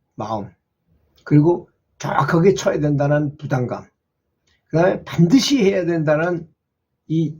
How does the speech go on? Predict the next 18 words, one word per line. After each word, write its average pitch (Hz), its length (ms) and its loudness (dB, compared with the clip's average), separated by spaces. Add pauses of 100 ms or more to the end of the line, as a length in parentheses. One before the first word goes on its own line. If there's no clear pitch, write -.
압박감이 165 580 0
있-, 143 300 -4
있었지 156 460 -4
않느냐. 110 840 -6
그런 233 220 -4
마음을 190 360 0
버리고 160 520 -4 (400)
그냥 214 260 -2
재밌게 165 520 2
한다. 180 420 0 (400)
이건 190 240 0
정말 226 320 -2
재미다. 180 560 2 (600)
그리고 208 340 -2
나는 196 420 0
잘할 202 320 -4
수 233 140 0
있다. 202 400 0